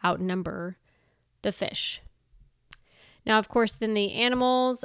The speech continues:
are ingesting the plastic. Some of them think that it's food. Others are doing it on accident as they try to scoop up water and filter through, you know, to get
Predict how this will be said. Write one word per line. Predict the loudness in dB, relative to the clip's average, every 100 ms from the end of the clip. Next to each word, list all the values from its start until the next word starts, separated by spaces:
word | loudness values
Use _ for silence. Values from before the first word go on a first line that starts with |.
| -2
are | -2
ingesting | 0 -4 -2 -2 0 -2
the | -2
plastic. | 0 0 0 0 0 0 -2 -8
Some | -6 -2
of | -2 -2
them | -4
think | -4 -6 -6
that | -6
it's | -8 -10
food. | 2 6 8 8 6 4 0
Others | -4 -2 -2 -4 -8
are | -10
doing | -8 -4 -4
it | -6 -8 -10
on | -10 0
accident | 0 0 -4 -2 -2 -4
as | -10 -8
they | -10
try | -8 -10
to | -10
scoop | -12 -10 -6
up | -6 -6 -16 -20 -20 _ -4
water | 4 6 6 4
and | 2
filter | 0 -2 -2 -6
through, | -8 -8 -2 0 2 0 -2
you | -4
know, | -4 -4
to | -4 -6
get | -2 -2 -2